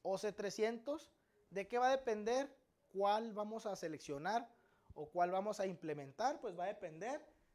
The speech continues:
de la cantidad de dispositivos que nosotros tengamos. Eh, dispositivos, estamos hablando en conexiones, perdón, en equipos que vaya a administrar la controladora.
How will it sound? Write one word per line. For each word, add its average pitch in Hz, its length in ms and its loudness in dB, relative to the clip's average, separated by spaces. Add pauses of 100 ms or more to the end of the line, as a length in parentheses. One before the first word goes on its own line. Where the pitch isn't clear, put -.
(140)
de 185 140 -4
la 180 180 -4
cantidad 175 560 -6
de 240 120 -2
dispositivos 240 760 -8
que 214 120 -8
nosotros 170 460 -12
tengamos. 143 600 -8 (1080)
Eh, 208 320 -2
dispositivos, 202 680 -4
estamos 226 380 -4
hablando 208 640 -2 (460)
en 180 180 -4
conexiones, 180 920 -4 (160)
perdón, 156 300 -2 (380)
en 170 160 -6
equipos 208 480 -10
que 196 140 -4
vaya 180 300 -2
a 190 120 -6
administrar 156 720 -6
la 208 160 -6
controladora. 160 800 -2